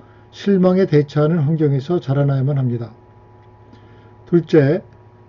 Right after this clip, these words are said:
동료들에 대한 봉사인 이타주의가 바람직한가요? 그렇다면 삶의 체험이 사회적 불평등의 상황과 마주치는 상황에 있어야만 합니다. 셋째, 멋진 신뢰인 희망이 바람직한가요?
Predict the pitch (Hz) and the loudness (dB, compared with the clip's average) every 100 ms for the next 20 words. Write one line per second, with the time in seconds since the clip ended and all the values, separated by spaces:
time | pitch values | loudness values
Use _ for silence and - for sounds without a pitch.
0 | - - - - - 170 175 185 185 185 | -20 -20 -20 -12 0 4 6 8 8 8
1 | 185 190 160 165 156 160 185 214 190 147 | 8 6 4 2 2 0 0 2 0 0
2 | 160 147 156 156 165 147 147 135 147 143 | 0 0 0 0 0 0 0 -2 -4 -4
3 | 131 165 220 - - - - - - - | -2 -4 -6 -14 -20 -20 -20 -20 -20 -20
4 | - - - 165 165 185 208 202 170 175 | -20 -8 0 2 2 2 2 2 0 2
5 | 175 - 170 151 165 139 127 - - - | 2 0 0 0 0 -2 -6 -16 -20 -20
6 | - - - - - - 175 196 185 185 | -20 -20 -20 -20 -20 -8 2 4 4 2
7 | - 165 165 165 160 170 147 165 160 143 | 2 0 2 0 0 -2 -2 -2 0 0
8 | 139 151 175 147 147 139 156 170 185 - | 0 -2 -2 -2 -2 -4 -4 -4 -6 -12
9 | - - - - - - 170 156 151 170 | -20 -20 -20 -20 -14 -4 -2 0 0 -2
10 | 185 127 - 147 143 135 120 113 107 - | -4 -6 -2 -2 -2 -2 -4 -8 -14 -20
11 | - - - - - - - - - - | -20 -20 -20 -20 -20 -20 -20 -20 -20 -20
12 | - 170 160 - 143 160 - - - - | -4 0 0 2 0 0 -4 -16 -20 -20
13 | - - 165 165 190 185 - 190 180 185 | -20 -2 2 2 2 0 0 4 4 4
14 | - - 196 196 170 147 151 135 127 131 | 0 -2 0 0 2 0 0 -4 -4 -2
15 | 131 147 | -2 -4